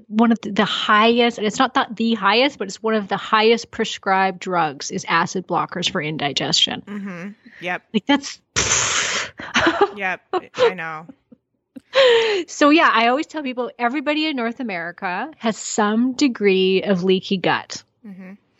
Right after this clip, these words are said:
Speaker 1: And you can tell kind of to what degree as to what your symptoms are. So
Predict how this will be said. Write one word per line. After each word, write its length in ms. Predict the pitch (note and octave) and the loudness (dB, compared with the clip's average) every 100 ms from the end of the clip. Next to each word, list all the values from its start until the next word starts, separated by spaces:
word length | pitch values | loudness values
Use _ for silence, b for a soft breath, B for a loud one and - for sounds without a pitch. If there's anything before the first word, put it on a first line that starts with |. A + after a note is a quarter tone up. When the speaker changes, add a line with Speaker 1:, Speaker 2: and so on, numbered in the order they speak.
| b b b G#3 | b b b 4
Speaker 1:
And 160 | G#3 | 6
you 100 | A3 | 6
can 240 | - A#3 A3 | 6 6 6
tell 360 | - A#3 B3 - | 4 4 4 2
kind 240 | B3 G3+ | -2 -2
of 80 | F#3 | -4
to 140 | - | -6
what 360 | F#3+ F#3 F#3 G3+ | -6 -6 -8 -4
degree 640 | A#3+ A#3 C4 C#4 E4 C#4+ | -4 -2 0 2 4 2
as 280 | F3+ G3+ F#3 | 0 -2 0
to 100 | - | -4
what 140 | F#3+ F3+ | -4 -4
your 120 | F3+ | -4
symptoms 500 | - F3+ F3 F3+ F3 | -2 -4 -2 -4 0
are. 180 | D3 - | -2 -2
So 240 | - F#3 | 0 0